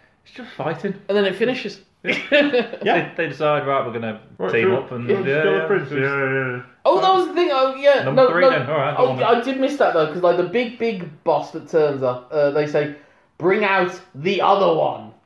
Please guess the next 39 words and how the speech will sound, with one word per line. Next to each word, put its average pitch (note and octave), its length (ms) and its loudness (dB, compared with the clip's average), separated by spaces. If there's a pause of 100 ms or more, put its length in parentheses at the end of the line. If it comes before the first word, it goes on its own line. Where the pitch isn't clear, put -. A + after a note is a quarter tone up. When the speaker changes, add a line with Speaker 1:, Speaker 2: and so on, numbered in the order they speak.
(340)
Speaker 2:
And F#3 100 -4
the G#3+ 100 4
other A3 220 4
one G#3+ 260 0
turns F3+ 180 2
up. F3 140 2
Oh, B3+ 100 6
yeah, C4+ 140 2
that C4+ 120 2
was B3+ 100 -4
the B3 100 0
other A#3+ 160 4
one, F3+ 240 0
'cause F#3+ 100 -12
the G#3+ 120 2
other A#3+ 140 6
one, G3+ 200 4 (120)
uh, F3+ 260 2
had F#3+ 380 -2 (340)
furry G#3 420 4
M G3 180 2
C F#3+ 240 -8
Hammer F3 320 -2
trousers, B2 680 -4
I D3+ 80 2
noticed, F3+ 600 0
as D#3+ 240 2
Speaker 1:
Oh, A3+ 40 6
Speaker 2:
well. A3+ 60 4
Speaker 1:
yeah. A3+ 260 4
Speaker 2:
They G#3 140 4
were G3+ 80 2
really G#3 320 2 (260)
parachute G#3+ 720 -2
pants G3+ 640 -4
<laughs> - 0 -
he B3+ 140 -2
had G#3 300 -4
on. A#2+ 640 -6